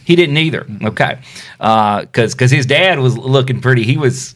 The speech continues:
Speaker 1: yeah, that was a pretty cool moment too.
Speaker 2: <laughs>
Speaker 1: Palmer was, was, you know, that,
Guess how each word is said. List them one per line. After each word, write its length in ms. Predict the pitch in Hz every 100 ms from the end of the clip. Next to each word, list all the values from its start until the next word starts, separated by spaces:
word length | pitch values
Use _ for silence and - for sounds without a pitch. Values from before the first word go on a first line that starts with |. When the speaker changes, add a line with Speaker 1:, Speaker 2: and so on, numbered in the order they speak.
| -
Speaker 1:
yeah, 340 | 104 127 101
that 160 | 95 120
was 180 | 127 110
a 80 | 117
pretty 240 | - 127
cool 220 | 123 123
moment 360 | 110 104 95 -
too. 320 | 131 110 98
Speaker 2:
<laughs> 40 | 104
Speaker 1:
Palmer 320 | 120 120 101
was, 380 | 101 92 - -
was, 440 | 98 95 95 - -
you 160 | 104
know, 220 | 95 80
that, 260 | 82 104